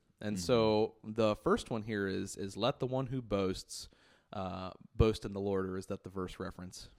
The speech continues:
Speaker 1: Verse thirty-one.
Speaker 2: Yeah, and that's about the only way. What I did was I just took for the
Speaker 1: <clears throat>
Speaker 2: three points, the three, I, and I kinda intro it here. I say, "Tips from Paul to reveal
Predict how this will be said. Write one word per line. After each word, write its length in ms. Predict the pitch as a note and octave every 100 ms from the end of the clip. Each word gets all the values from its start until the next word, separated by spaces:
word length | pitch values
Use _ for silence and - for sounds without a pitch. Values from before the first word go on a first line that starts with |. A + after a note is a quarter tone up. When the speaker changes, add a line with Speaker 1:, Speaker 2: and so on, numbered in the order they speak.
| G#2
Speaker 1:
Verse 200 | G#2 -
thirty-one. 520 | A2 G2+ G2 G2 G2
Speaker 2:
Yeah, 340 | C3 F3+ A#2 D#2+
and 140 | F2+ A#2+
that's 200 | F3 -
about 240 | D3+ C3+
the 60 | A2+
only 220 | A2 A#2
way. 280 | G#2+ G#2 G#2
What 180 | G2 A#2
I 40 |
did 200 | A2 A2+ G#2
was 140 | G2
I 80 | F#2+
just 260 | F2 -
took 260 | - G#2 F#2+
for 200 | - F#2
the 100 | E2+
Speaker 1:
<clears throat> 140 | - -
Speaker 2:
three 340 | G#2 G2 F#2+
points, 580 | F2+ - G2 F#2 E2+ -
the 80 | -
three, 480 | - G#2 G2+ G2 - _ -
I, 120 | F#2
and 180 | G2 F#2
I 160 | F#2 E2+
kinda 220 | - G2+ -
intro 420 | G2+ G#2 G#2+ F#2
it 100 | D#2+
here. 160 | F2+ F2
I 80 |
say, 320 | E2+ - F#2 F2
"Tips 320 | - D3+ -
from 220 | - C3+
Paul 360 | C3+ G2+ F#2 F#2
to 160 | -
reveal 720 | F2+ F2 D#2+ F#2 A2 A2+ A#2